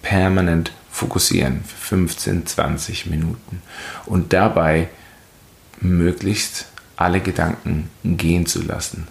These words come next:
Es wird sich nicht, äh, man konzentriert sich nicht auf die Atmung, man konzentriert sich auf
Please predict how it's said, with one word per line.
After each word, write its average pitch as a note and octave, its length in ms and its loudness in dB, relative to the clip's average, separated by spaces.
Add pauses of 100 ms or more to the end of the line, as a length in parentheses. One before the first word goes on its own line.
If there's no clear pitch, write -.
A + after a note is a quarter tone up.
(140)
Es - 200 -6
wird F#2 160 2
sich E2+ 240 -2
nicht, E2+ 280 -2
äh, E2+ 140 -4
man F#2 280 -2
konzentriert F#2 520 0
sich E2 160 -4
nicht F2 200 -2
auf - 100 -4
die - 160 -2
Atmung, A2 520 2
man F2 80 -8
konzentriert E2+ 520 -4
sich - 220 -6
auf E2 140 -8